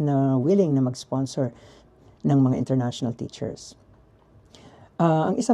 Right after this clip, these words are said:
pa ay cultural exchange. So, pwede kang makaranas ng ibang kultura at makakilala ng mga tao mula sa iba't ibang panig ng, ng mundo. Merong mga program in, in the case of my school district, ah, pwede kang mag-sabbatical leave para mag-avail kung,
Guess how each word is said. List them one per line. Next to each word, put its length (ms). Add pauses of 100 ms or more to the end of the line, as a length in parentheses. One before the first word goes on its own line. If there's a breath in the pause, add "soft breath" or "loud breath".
pa 160
ay 160
cultural 400
exchange. 720
So, 160
pwede 240
kang 160
makaranas 560
ng 160
ibang 160
kultura 640
at 80
makakilala 640
ng 80
mga 240
tao 320
mula 240
sa 160
iba't 240
ibang 240
panig 400
ng, 400 (480 loud breath)
ng 100
mundo. 460 (160)
Merong 320
mga 240
program 400
in, 400
in 80
the 80
case 240
of 80
my 240
school 240
district, 480 (160)
ah, 160
pwede 160
kang 240
mag-sabbatical 800
leave 320
para 480 (400 soft breath)
mag-avail 480
kung, 160